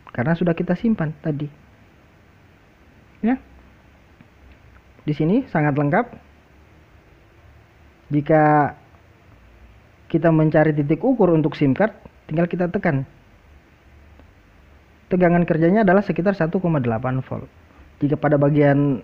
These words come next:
L C D, selalu aja namanya L V S S min empat titik nol volt. Dia bagian mana? Di sini juga ada F D D empat koma enam volt.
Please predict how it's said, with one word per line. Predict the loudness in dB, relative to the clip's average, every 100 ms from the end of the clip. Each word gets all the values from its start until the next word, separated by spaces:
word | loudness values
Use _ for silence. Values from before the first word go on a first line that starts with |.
| -8
L | -4 0
C | 2 2
D, | 2 0 -8 -20 _ _ _ _ _ _ -2
selalu | 2 4 4
aja | 2
namanya | 2 2 2 0 0
L | 2 2 2
V | 0 0 0
S | -2
S | 0 -2 -2 -20 -20 _ -20 -20 _ _
min | 2 4 4 0
empat | -4 0 -2 -2 -16 _ _ _ -8
titik | -6 -2 -4 -4
nol | -2 0 0 -4 -10 -4
volt. | -2 -2 -8 _ _ _ _ -2
Dia | 0
bagian | 0 0 0
mana? | 0 -2 -6 -12 _ -20 _ -20 _ _ _ _ _ _
Di | -8
sini | -2 0
juga | 0 0 0
ada | 0 -2 -4 _ -20 -20 _ _ -20 _ _ -14 -6
F | -4
D | 0 2
D | 4 2 0 -8 -6
empat | -2 -2 -2
koma | -2 -2
enam | 0 0 0 -2
volt. | -6 -10